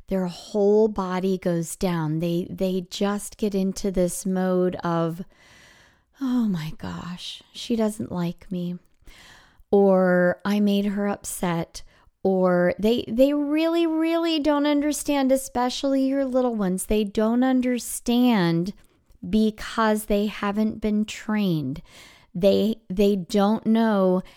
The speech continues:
how to act. They don't know how to talk to adults. Of course, this is not all children,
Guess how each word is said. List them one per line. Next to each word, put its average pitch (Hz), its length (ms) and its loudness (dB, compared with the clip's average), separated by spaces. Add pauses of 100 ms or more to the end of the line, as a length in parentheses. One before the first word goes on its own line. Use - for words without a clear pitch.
(140)
how 202 440 2
to 208 400 -6
act. 175 480 -4
They 175 160 2
don't 185 400 0
know 208 220 2
how 202 260 -2
to 202 220 -6
talk - 500 -6
to 175 220 -4
adults. 170 560 -2 (420)
Of 208 260 6
course, 240 380 2
this - 260 -2
is 240 160 -2
not 240 320 2
all 202 240 2
children, 185 720 2